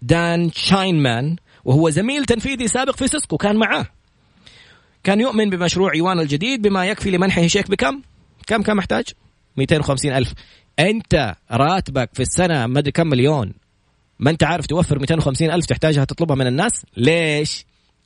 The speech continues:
لأنه قلنا في الفقرات الماضية، راتبك على قد مصاريفك، قد ما يزيد الراتب تلاقي نفسك جالس تصرف. ناس كثير ما بيحوشوا، ما، وما حد حيبدأ مشروعه بتحويش. لا يضحك عليك أحد يقول لك: "والله حوش فلوسك عشان تبدأ مشروعك".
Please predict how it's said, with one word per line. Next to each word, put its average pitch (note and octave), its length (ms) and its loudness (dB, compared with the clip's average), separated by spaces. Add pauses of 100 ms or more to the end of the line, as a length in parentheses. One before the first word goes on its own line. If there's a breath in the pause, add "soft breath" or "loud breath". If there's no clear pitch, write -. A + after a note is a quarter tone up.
لأنه F#2 200 -4
قلنا D#3 280 0
في D3+ 80 2
الفقرات C3+ 380 0
الماضية، B2 480 -2 (640 soft breath)
راتبك B2 500 0
على G2 180 -4
قد A2 240 -4
مصاريفك، D#3 720 -2 (200)
قد D3+ 160 2
ما C#3+ 120 4
يزيد D#3 240 2
الراتب E3 360 0
تلاقي C#3 240 0
نفسك C#3 240 0
جالس B2+ 200 2
تصرف. - 600 -4
ناس C#3+ 220 2
كثير C#3+ 300 0
ما C3 120 -2
بيحوشوا، A#2+ 520 -2
ما، B2 180 0 (320 loud breath)
وما D#3+ 240 4
حد F3 300 0
حيبدأ D#3+ 560 0
مشروعه D3+ 500 0
بتحويش. C3 460 -2
لا E3+ 80 0
يضحك D3+ 300 -4
عليك C#3+ 280 0
أحد C#3 240 0
يقول C#3+ 200 -2
لك: C#3 120 -4
"والله D3+ 180 -2
حوش G#3 320 0
فلوسك A3+ 340 -2
عشان G#3+ 220 -2
تبدأ G3+ 220 -2
مشروعك". G3 460 0